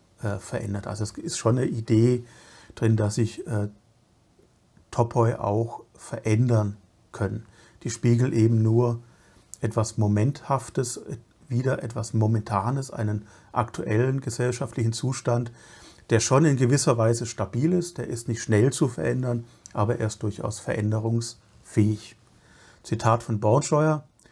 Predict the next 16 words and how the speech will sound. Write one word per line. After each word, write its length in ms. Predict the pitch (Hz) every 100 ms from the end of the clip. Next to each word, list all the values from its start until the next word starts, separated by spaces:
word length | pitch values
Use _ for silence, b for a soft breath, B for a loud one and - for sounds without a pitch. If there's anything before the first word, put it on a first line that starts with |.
| b b b
„Die 80 | 110
Normativität 920 | 104 143 165 165 147 139 - 139 131
der 120 | 117
Topoi 380 | - 123 135 123
bleibt 380 | 117 110 - -
durch 160 | 117
den 160 | 117 107
dialektischen 680 | 117 101 107 - 117 -
Reflexionsprozess 1200 | 107 104 107 101 - 110 120 - - 120 - 113 -
nicht 220 | 117 117
unberührt. 720 | - 135 147 147 165 180 - B B B B B B
Sie 240 | - 113
tritt 320 | - - 165
vielmehr 560 | - - - 139 156 147
bereichert, 640 | 147 107 110 131 143 135
modifiziert 840 | 113 120 143 - 135 123 127 123